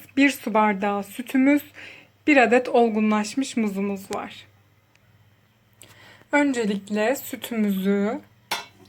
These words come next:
ve yulafımızı alıyoruz ve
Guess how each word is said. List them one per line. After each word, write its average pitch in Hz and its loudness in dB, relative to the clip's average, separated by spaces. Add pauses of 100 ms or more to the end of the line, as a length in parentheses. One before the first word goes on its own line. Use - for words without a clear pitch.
(2500)
ve 220 0
yulafımızı 247 -2 (320)
alıyoruz 214 -4 (760)
ve 285 2